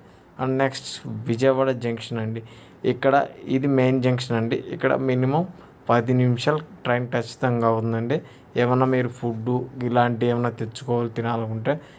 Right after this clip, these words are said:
ఇక్కడ ఈ జంక్షన్లో ఆగి తీసుకోవడానికి, తీసుకోవచ్చండి, no problem. ఎందుకంటే ఇక్కడ పది నిమిషాలు ట్రైన్ అవుతుంది. ఎందుకంటే ఇక్కడ వాటర్ ఫిల్లింగ్, ఆ, something, ఆ, కొంచెం క్లీన్ చేయటం అలా ఉంటుందండి, అందువల్ల ఇక్కడ అవుతుంది.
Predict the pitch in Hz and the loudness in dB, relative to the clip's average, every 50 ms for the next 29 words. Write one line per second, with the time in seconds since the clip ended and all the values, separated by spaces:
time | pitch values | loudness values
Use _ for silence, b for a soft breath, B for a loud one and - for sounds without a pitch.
0 | B B - 123 - - 127 123 123 123 113 107 117 117 110 113 - 123 117 113 | B B -10 -10 -6 -2 0 2 2 2 2 2 0 0 0 -2 -2 0 2 2
1 | 113 113 117 113 110 120 110 110 - - 113 113 110 113 113 110 113 117 117 - | 2 2 0 -2 -4 -6 -6 -6 -6 -4 -4 -2 -2 -2 -4 -4 -4 -6 -8 -10
2 | - - - - - 123 113 - - 117 110 110 - - 113 120 139 - 127 127 | -14 -16 -12 -6 -6 -6 -4 -2 0 -2 -2 -2 -2 -4 -4 -4 -4 -2 -2 -2
3 | 120 117 - 120 113 110 117 123 165 190 B B B B B B - - 117 120 | -2 0 0 0 0 0 0 -2 -2 -4 B B B B B B -8 -2 0 2
4 | 127 131 139 147 165 175 170 - 123 117 117 120 117 - 135 131 127 131 123 117 | 2 2 4 2 2 0 2 2 2 2 2 2 0 2 2 2 2 2 0 0
5 | 113 113 113 110 110 117 113 - 123 117 123 139 143 156 B B B B B B | 0 0 -2 -2 -4 -4 -4 -4 -4 -2 -2 -2 -4 -4 B B B B B B
6 | - - 123 123 117 120 120 120 123 127 127 120 117 117 117 117 110 - 127 113 | -6 -2 -2 0 0 0 0 0 0 2 2 2 2 4 4 2 2 2 -2 -2
7 | - 127 117 120 117 120 120 120 117 120 123 127 127 - - - - 123 123 117 | 0 2 2 4 4 4 2 2 0 0 0 -2 -4 -6 -10 -8 -2 0 0 0
8 | 113 113 123 117 120 117 - 123 120 120 120 123 123 120 120 123 B B B B | 2 0 0 0 0 0 0 -2 -2 0 -2 -2 -2 -4 -6 -8 B B B B
9 | B B - - 113 117 117 117 113 113 110 110 113 202 196 - - 120 113 - | B B -2 2 4 4 6 6 4 4 2 0 -2 -6 -8 -8 -8 -8 -6 -2
10 | 120 120 117 120 117 113 117 117 113 113 113 113 113 113 113 110 113 110 110 113 | 0 0 2 2 2 2 2 2 2 2 0 0 0 2 0 0 0 -2 -2 -2
11 | 120 110 113 110 110 120 147 - - - - - - - - - 123 131 131 127 | -2 -2 0 0 0 0 0 -2 -4 -6 -14 -18 -18 -14 -8 -2 2 2 2 4
12 | 120 117 117 120 120 120 120 120 113 113 113 110 110 113 113 113 127 156 185 | 4 4 4 4 2 0 0 0 2 2 2 0 0 -2 -2 0 0 -2 -2